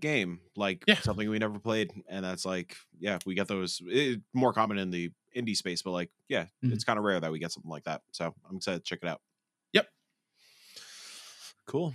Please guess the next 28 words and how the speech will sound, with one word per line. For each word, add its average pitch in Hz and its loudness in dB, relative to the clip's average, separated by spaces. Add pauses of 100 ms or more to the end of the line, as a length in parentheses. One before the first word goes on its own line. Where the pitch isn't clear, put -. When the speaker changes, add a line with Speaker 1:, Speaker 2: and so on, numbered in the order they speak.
Speaker 1:
Well, 123 4 (220)
PlayStation, 117 2 (840)
thank 120 -4
you, 95 0 (120)
I 95 -6
guess. 85 -2 (580)
Speaker 2:
<laughs> - 4
Speaker 1:
Uh, 107 8 (360)
I'm 147 10
joking. 104 6
I, 147 10
listen, 147 6
I, 123 10
I'm 131 2
happy 160 10
it's 131 2 (180)
something 131 6
better 110 6
than, 98 2
you 120 6
know, 123 10
I'd 120 8
rather 143 8
something 117 2
than 98 0
nothing. 87 -4
It's 123 2
just, 120 2